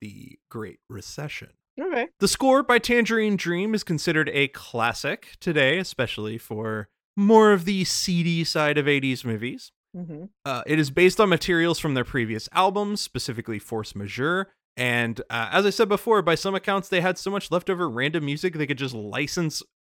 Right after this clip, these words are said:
Speaker 1: tons of B-sides and unreleased stuff for movies. Just what
Speaker 2: Hmm.
Speaker 1: they did. This is the movie that actually saved the Wayfarers for Ray-Ban.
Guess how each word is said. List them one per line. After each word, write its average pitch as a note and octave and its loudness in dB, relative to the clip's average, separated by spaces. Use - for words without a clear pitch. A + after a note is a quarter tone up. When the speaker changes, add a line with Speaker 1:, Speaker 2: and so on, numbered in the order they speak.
Speaker 1:
tons D3+ 0
of A#2 -2
B-sides C#3 -2
and B2 -4
unreleased B2+ -2
stuff A#2 -4
for G2+ -10
movies. - -8
Just - -20
what E3 -8
Speaker 2:
Hmm. E2 -10
Speaker 1:
they G2+ -8
did. - -16
This C4 2
is G#3 0
the A3+ 2
movie F#3+ 4
that E3 0
actually E3 0
saved A2+ -4
the B2+ 0
Wayfarers A#2+ -6
for E3 -10
Ray-Ban. F#3 -8